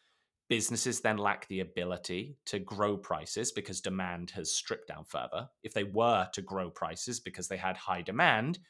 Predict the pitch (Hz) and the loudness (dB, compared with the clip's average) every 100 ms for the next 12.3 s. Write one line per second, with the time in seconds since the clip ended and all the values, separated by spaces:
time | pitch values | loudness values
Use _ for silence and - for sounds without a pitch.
0 | _ - 120 - 113 - - 107 107 120 | _ -2 2 2 2 2 2 2 0 0
1 | 123 - - 240 233 - 147 113 110 104 | 0 2 4 2 4 2 2 2 4 4
2 | 98 92 101 92 92 - 92 110 156 - | 2 -2 -2 -2 -2 -4 -4 -2 -4 -8
3 | - 123 107 107 - 101 - - - 92 | -6 -2 0 -2 4 4 4 -2 -4 -4
4 | 82 90 - 92 87 80 - - - 73 | -2 -2 -2 -4 -6 -4 -2 -2 -4 -10
5 | 101 - _ - _ _ _ - 156 156 | -10 -12 _ -20 _ _ _ 2 4 4
6 | 139 - - _ - 127 151 - 95 98 | 4 2 -10 _ -4 -2 0 2 2 0
7 | 95 110 104 - - _ - - - - | 0 0 2 -2 -8 _ -20 -20 -20 -20
8 | _ _ _ _ _ _ 131 135 - 123 | _ _ _ _ _ _ 2 4 4 2
9 | - 131 117 110 110 104 101 104 190 190 | 2 4 4 4 0 0 -2 0 4 4
10 | 160 151 147 123 - 135 127 127 123 - | 8 8 8 6 4 6 6 6 6 6
11 | 123 117 - 117 - 104 110 123 120 117 | 6 6 4 0 2 2 8 10 10 6
12 | 113 107 107 | 4 4 2